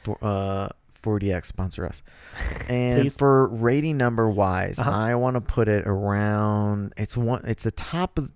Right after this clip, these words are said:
Speaker 1: tier of the movies. So I'm gonna put 'em around,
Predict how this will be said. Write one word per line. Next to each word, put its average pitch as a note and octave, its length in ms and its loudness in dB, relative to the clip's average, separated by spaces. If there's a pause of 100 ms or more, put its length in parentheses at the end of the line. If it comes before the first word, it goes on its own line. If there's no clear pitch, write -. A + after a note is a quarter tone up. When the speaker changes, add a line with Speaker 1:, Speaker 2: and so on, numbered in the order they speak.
(920)
Speaker 1:
tier C3 360 2
of A#2+ 60 6
the G#2+ 60 4
movies. F2+ 580 -2 (400)
So A2+ 200 0
I'm C3+ 240 2
gonna G3 140 -2
put - 180 -8
'em C#3+ 140 -4
around, C#3 1160 0